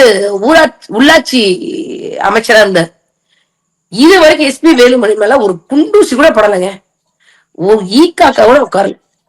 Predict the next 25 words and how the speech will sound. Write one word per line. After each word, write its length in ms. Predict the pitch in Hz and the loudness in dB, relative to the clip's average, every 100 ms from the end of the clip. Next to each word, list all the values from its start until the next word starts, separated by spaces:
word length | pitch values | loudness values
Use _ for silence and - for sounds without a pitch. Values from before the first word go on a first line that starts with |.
| _ _ _ _ - | _ _ _ _ 0
பொண்ணு 480 | 254 311 359 381 285 | 4 4 2 0 0
போல 160 | 320 | 0
பொத்தி 440 | 302 233 240 - 330 | 2 0 0 -2 -4
பொத்தி 280 | 311 277 320 | -2 0 2
பாதுகாக்கிறார். 540 | 240 214 180 180 165 _ _ _ _ _ _ _ _ _ _ - | 2 4 2 -2 -10 _ _ _ _ _ _ _ _ _ _ -2
ஏன்? 300 | 220 285 330 - _ _ _ _ _ _ _ _ _ _ - | 2 2 0 -6 _ _ _ _ _ _ _ _ _ _ -2
எஸ் 160 | 214 | -2
பி 100 | - | 0
வேலுமணி 380 | 254 262 262 247 | 2 2 2 2
மேல 160 | 240 220 | 0 0
பொ-, 400 | 170 190 202 196 | -2 -2 -2 -2
எந்த 220 | 196 226 | 0 0
விதமான 380 | 233 220 214 202 | 0 2 0 2
ஊழல் 200 | 214 226 | 2 2
வழக்கு 240 | 202 196 | 0 0
இல்ல, 300 | 196 240 302 - - _ | 0 0 0 -8 -20 _
தங்கமணி 580 | - 214 254 277 269 240 220 202 196 | -2 0 2 2 2 2 2 2 2
அமைச்சர் 340 | 208 208 214 226 | 0 -2 -2 0
மேல 140 | 214 | 0
எந்த 160 | 202 202 | -2 -2
விதமான 320 | 202 202 190 | 0 0 0
ஊழல் 200 | 196 208 | 0 0
வழக்கு 240 | 196 175 | -2 -2
இல்ல, 140 | 180 220 269 - - _ | -2 -2 -2 -12 -20 _
ஓ 140 | 185 | 2